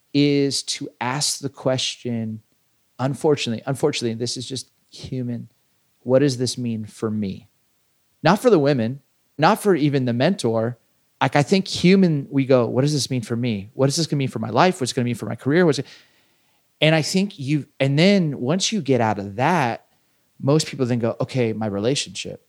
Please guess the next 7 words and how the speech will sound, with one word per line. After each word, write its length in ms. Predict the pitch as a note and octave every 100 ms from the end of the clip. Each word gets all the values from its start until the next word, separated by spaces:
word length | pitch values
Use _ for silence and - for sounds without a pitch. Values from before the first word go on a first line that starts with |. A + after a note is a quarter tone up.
| _ _ _ _ -
the 140 | A2
structures." 840 | - - D#3 C#3+ - G#2+ G2+ - - _ _ _ _ _ _ _ _ _
And 180 | D3 D3+
you, 260 | D3 E3+ D3+
you 320 | B2 A#2+ E3 F3
have 800 | - - - - C#3 D#3+ - _
to 720 | - C#3 C3 C3+ B2+ B2+ A#2+